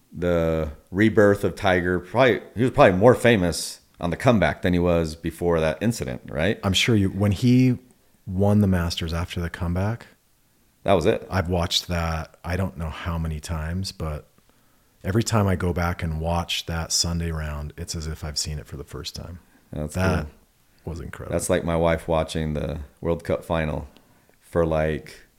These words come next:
Speaker 2: Congratulations.
Speaker 1: a hundred and sixty times.
Speaker 2: I'm sure.
Speaker 1: And every time she watches it with me, she still holds my hand tightly.
Speaker 2: I'm sure. Are we gonna win this thing?
Speaker 1: Yeah, and
Speaker 2: <laughs> Yeah,
Speaker 1: cries and
Speaker 2: I'm sure.
Speaker 1: shakes and gets nervous as
Speaker 2: I'm
Speaker 1: if it's
Speaker 2: sure.
Speaker 1: the first time she's watching it.
Speaker 2: Yeah.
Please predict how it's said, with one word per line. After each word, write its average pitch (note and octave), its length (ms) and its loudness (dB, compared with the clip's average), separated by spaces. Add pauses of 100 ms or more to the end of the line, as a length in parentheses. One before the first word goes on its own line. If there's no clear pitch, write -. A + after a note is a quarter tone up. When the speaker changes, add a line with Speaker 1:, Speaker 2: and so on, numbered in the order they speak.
(160)
Speaker 2:
Congratulations. D#2 540 -6
Speaker 1:
a F2 40 -4
hundred E2+ 300 2
and D#2 200 -4
sixty - 340 -6
times. F2 400 -4
Speaker 2:
I'm D#2+ 160 -4
sure. E2+ 340 -6
Speaker 1:
And F2+ 320 0
every F#2+ 200 2
time F#2+ 240 0
she F#2 140 -2
watches E2 420 0
it D2+ 80 -2
with D#2+ 240 -4
me, D#2 60 -4
she D2+ 180 -6
still D#2 420 -2 (360)
holds F2+ 260 0
my E2 100 0
hand D#2+ 320 -4
tightly. F#2+ 180 4
Speaker 2:
I'm F#2+ 40 2
sure. F#2 260 4
Are A#2 60 10
we C3 80 8
gonna C#3+ 100 10
win C3 180 10
this D3 200 6
thing? E3 260 4
Speaker 1:
Yeah, - 160 0
and D#3 100 -2
Speaker 2:
<laughs> - 120 2
Yeah, - 140 12
Speaker 1:
cries F#2 360 12
and F2+ 60 6
Speaker 2:
I'm F2 60 6
sure. E2 200 4
Speaker 1:
shakes F#2 380 6
and E2+ 80 0
gets F2+ 240 2
nervous F2 440 2
as F2 200 2
Speaker 2:
I'm F2+ 80 6
Speaker 1:
if F2 60 2
it's F#2 80 2
Speaker 2:
sure. G2 160 6
Speaker 1:
the G2 40 2
first F2+ 220 2
time E2 160 -2
she's D#2+ 200 -8
watching E2 360 -2
it. D#2+ 140 -8
Speaker 2:
Yeah. F#2 240 0